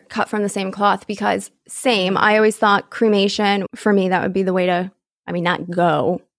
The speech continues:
Speaker 1: after I go, cremate me.
Speaker 2: <laughs> Yeah, yeah.
Speaker 1: Um, but I had thought over my life,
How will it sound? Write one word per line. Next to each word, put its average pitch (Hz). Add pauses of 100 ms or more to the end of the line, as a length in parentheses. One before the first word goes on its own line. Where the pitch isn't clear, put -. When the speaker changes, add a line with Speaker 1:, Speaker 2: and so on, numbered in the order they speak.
(100)
Speaker 1:
after 175
I -
go, 175
cremate -
me. -
Speaker 2:
<laughs> 247
Yeah, 208 (260)
yeah. - (200)
Speaker 1:
Um, 226 (140)
but 214
I 330 (380)
had 240
thought 220 (440)
over 240
my 208
life, 208